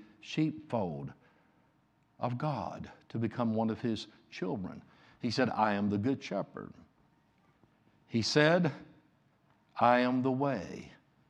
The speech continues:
the truth, and the life. No man cometh unto the Father but by me." We come to God by faith in Jesus Christ, or we don't come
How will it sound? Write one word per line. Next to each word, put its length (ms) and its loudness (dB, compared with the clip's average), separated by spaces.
the 80 0
truth, 600 -6
and 160 -4
the 80 0
life. 540 -8
No 260 4
man 320 2
cometh 360 -4
unto 220 -4
the 120 -4
Father 520 -8
but 360 -4
by 320 -6
me." 420 -16
We 100 2
come 360 4
to 120 0
God 420 6
by 140 4
faith 360 0
in 140 0
Jesus 440 -2
Christ, 580 -2
or 120 -6
we 160 0
don't 320 -2
come 440 -10